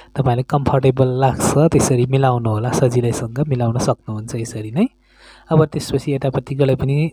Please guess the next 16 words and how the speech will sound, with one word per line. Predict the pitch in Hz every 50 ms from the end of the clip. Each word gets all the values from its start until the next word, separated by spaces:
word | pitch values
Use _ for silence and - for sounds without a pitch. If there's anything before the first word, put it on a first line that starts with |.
| -
ज-, | 147 135 127 120
यसरी | 135 131 - - 127 123
नै | 127 151
मिलाउनुहोला। | 156 143 127 120 120 117 117 117 117 117 120 113 127 185 262 302 - - - _ - _ _ _ _ _ _ _ _ _ _ _ _ _ _ _ _ _ _ _ _ _ _ _ _ _ _ _ _ _ _ _ _ _ _ _ _ _ _ _ _ - - - - - -
थोरै | - - 135 127 127 123 139 151 - 175
भित्र | 151 139 127 127 127 - 143 135
गएकोलाई | 131 127 123 - 131 127 127
चाहिँ | - 151 147 139
बाहिर | 139 135 127 127 135
तान्न | 131 - 143 135 139 135 131
सक्नुहुन्छ। | - 147 - - 135 123 120 120 120 - 165 180 196 208 214 - - - - - - - - -
यता | 139 131 143 135 139 143 - - -
बाहिर | 160 143 135 143 139 135 131
आएकोलाई | 127 123 117 - 127 120 113
चाहिँ | 123 135 135 135 127
भित्र | 127 113 113 - - 139 165 202